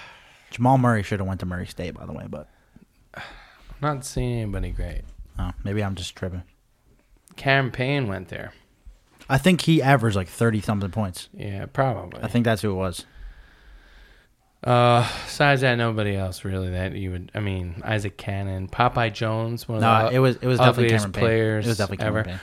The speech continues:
Speaker 1: Payne.
Speaker 2: Okay, so yeah, after Porzingis, so it went Towns, Russell, Okafor, Porzingis, like I
Speaker 1: Uh-huh.
Speaker 2: said. Hezonja to the Magic.
Speaker 1: Ew.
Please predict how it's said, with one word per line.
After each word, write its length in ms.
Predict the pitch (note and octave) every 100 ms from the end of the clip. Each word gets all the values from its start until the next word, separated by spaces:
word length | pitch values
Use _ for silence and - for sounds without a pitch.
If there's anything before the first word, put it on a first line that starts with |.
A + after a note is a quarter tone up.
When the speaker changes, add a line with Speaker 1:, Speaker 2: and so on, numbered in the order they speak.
| -
Speaker 1:
Payne. 60 | C#3
Speaker 2:
Okay, 200 | C#3 B2
so 260 | G#2 - C3
yeah, 160 | C3
after 440 | B2+ A#2+ C#3+ D#3 E3
Porzingis, 600 | - D#3+ C#3 C#3 B2 G2+
so 120 | A#2
it 40 | A2
went 180 | A2
Towns, 440 | - B2 C3 C#3+ C3+
Russell, 360 | C3+ C3 C3+
Okafor, 720 | C3 B2+ A#2+ A#2 A2+ A#2 A#2+ A#2 - - - _ -
Porzingis, 580 | - A2+ A2 G#2+ C3 -
like 140 | G2+
I 40 |
Speaker 1:
Uh-huh. 140 | A2 A2+
Speaker 2:
said. 260 | G2+ G#2 - - - _ _ _ _ _ _ _ _ A#2+
Hezonja 600 | G#2+ C3 C#3+ D#3 F3 E3+ _ _ -
to 100 | C#3+
the 100 | D3
Magic. 420 | A#2 G2 G2+ A#2
Speaker 1:
Ew. 380 | G#2+ G2+ B2+